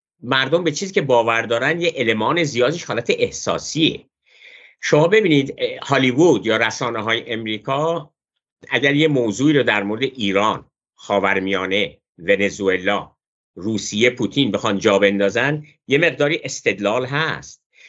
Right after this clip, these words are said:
یه مقداری تاریخ رو می‌گن، ولی کلیتش تعیین کنندش اون پارادایم احساسی که ایجاد می‌کنن در مخاطب، مخاطب. و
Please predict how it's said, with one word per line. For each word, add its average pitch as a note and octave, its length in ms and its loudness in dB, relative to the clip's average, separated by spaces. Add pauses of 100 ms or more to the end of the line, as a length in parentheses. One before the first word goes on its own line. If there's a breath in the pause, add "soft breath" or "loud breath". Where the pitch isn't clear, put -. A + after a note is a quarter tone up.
(140 soft breath)
یه B2 120 0
مقداری D3 420 0
تاریخ A#2 540 -4
رو D3+ 80 0
می‌گن، C#3+ 580 0 (380 soft breath)
ولی A#3 300 -2
کلیتش D#3+ 880 0 (180)
تعیین D3 380 0
کنندش D3 500 -4
اون G3 140 -6
پارادایم C3 500 0
احساسی C#3 920 -4
که - 300 -2 (120)
ایجاد F#2 420 2
می‌کنن E2+ 420 -2
در E2 180 -2
مخاطب، D2+ 680 -8 (320)
مخاطب. E2 440 -2 (960 soft breath)
و B2 400 0